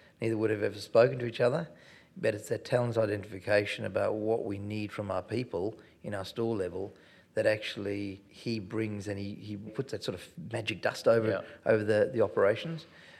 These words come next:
Speaker 1: And, and the coaching really is to take it from, you know, a family business of five, six stores up to, you know, eighty plus stores and operate in a chain store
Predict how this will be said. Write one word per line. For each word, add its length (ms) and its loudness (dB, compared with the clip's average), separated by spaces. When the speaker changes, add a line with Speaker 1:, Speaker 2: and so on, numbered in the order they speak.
Speaker 1:
And, 260 4
and 140 4
the 40 0
coaching 340 8
really 240 6
is 80 -4
to 120 -12
take 260 6
it 100 -2
from, 300 2
you 60 -4
know, 180 2
a 40 0
family 380 2
business 360 -6
of 120 -8
five, 420 -4
six 280 -8
stores 380 -2
up 200 0
to, 320 -2
you 80 -6
know, 220 0
eighty 200 4
plus 300 2
stores 500 -6
and 240 -6
operate 560 2
in 120 -10
a 80 -8
chain 340 -2
store 400 -4